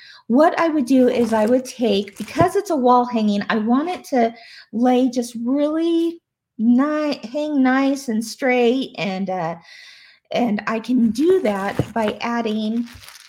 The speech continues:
a layer of project batting. So this is the Kimberbell project batting.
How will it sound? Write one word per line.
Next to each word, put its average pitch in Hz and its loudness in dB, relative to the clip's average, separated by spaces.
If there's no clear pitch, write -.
a 226 -4
layer 214 0
of 269 -8
project 381 -8
batting. 165 -6
So 196 -8
this 220 -6
is 285 -10
the 311 -12
Kimberbell 285 -4
project 202 -6
batting. 190 -4